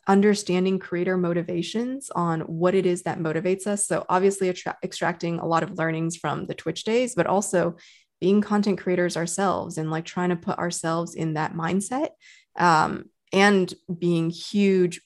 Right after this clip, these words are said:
beauty enthusiasts. Um, so participating in beauty communities so that we really understand what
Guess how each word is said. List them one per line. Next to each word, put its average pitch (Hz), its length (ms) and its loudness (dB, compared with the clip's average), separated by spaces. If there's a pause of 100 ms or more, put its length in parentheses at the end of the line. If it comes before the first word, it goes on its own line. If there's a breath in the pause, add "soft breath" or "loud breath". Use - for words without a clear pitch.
beauty 170 260 2
enthusiasts. 185 960 0
Um, 175 340 -2
so 160 300 0
participating 196 840 -2
in 165 140 0
beauty 165 220 -2
communities 196 680 -4
so 156 220 -4
that 143 340 -2 (340 soft breath)
we 214 120 0
really 175 260 2
understand 165 640 -2
what 165 360 0